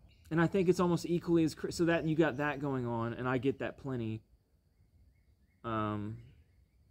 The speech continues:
it's not even worth it. There's, Nate said, you know, "What's the point of arguing with people now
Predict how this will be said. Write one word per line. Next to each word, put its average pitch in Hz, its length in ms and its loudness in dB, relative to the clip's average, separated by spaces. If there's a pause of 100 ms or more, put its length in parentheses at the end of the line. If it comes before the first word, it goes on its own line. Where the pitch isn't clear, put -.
it's 120 120 -10
not 151 140 6
even 127 240 2
worth 123 260 4
it. 110 120 -2
There's, 127 280 2
Nate 151 380 0
said, 123 380 0 (1080)
you 139 140 -2
know, 127 140 2
"What's 127 360 2
the 147 80 -4
point 139 240 -2
of 117 80 -4
arguing 123 420 2
with 113 140 -2
people 120 280 -8
now 104 420 -4